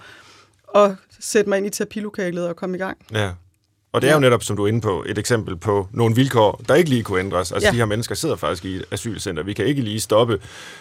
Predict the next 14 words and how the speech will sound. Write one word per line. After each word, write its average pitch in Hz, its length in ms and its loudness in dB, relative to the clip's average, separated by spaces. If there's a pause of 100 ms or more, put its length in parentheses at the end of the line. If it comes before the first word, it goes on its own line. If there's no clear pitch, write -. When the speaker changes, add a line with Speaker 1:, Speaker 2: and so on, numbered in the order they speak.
Speaker 2:
den 117 140 4
krig 123 240 2
eller 95 120 2
den 107 160 0
konflikt, 101 460 -2
der 95 200 4
gør, 110 240 6
at 95 200 0 (140)
de 95 320 -4
er 127 160 4
der 117 160 4
i - 120 -6
første 123 300 2
omgang, 104 280 4